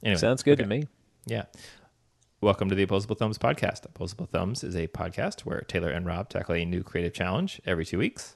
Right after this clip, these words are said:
Speaker 1: and talk about our accomplishments, failures, and lessons learned.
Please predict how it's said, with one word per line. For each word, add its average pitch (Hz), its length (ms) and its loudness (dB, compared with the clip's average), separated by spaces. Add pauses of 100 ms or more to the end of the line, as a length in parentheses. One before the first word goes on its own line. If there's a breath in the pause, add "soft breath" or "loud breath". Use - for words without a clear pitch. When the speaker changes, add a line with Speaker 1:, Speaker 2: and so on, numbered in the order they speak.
(160)
Speaker 1:
and 95 160 -8
talk - 180 0
about 95 360 4
our 87 80 0
accomplishments, 127 680 -4 (140)
failures, 92 460 2 (120)
and 87 420 -2 (720)
lessons 90 380 -2
learned. - 300 -12